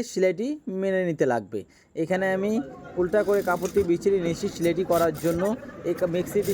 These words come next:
সেলাই করা খুবই সহজ, আপনারা যদি একবার দেখেন ভালোভাবে খুবই সহজে শিখে নিতে পারবেন। তার পাশে এরকমভাবে কাট লাগিয়ে নিতে লাগবে ভিতর দিয়ে। এরকমভাবে কাট লাগানোর পর হাত দিয়ে হালকা চাপ দিয়ে এইভাবে ভাঁজ করে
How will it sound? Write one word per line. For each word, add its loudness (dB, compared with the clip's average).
সেলাই 2
করা 2
খুবই 0
সহজ, 0
আপনারা -2
যদি -2
একবার 0
দেখেন -2
ভালোভাবে 0
খুবই -4
সহজে -2
শিখে -10
নিতে -4
পারবেন। -4
তার -2
পাশে -4
এরকমভাবে -4
কাট -4
লাগিয়ে -4
নিতে -6
লাগবে -6
ভিতর 2
দিয়ে। 2
এরকমভাবে -2
কাট -2
লাগানোর -2
পর 2
হাত -4
দিয়ে 2
হালকা -2
চাপ -2
দিয়ে 0
এইভাবে 0
ভাঁজ -4
করে 2